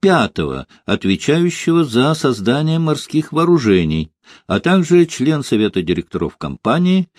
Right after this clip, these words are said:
Исикавадзима Харима и Катаока.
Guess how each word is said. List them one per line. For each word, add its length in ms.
Исикавадзима 1300
Харима 680
и 180
Катаока. 840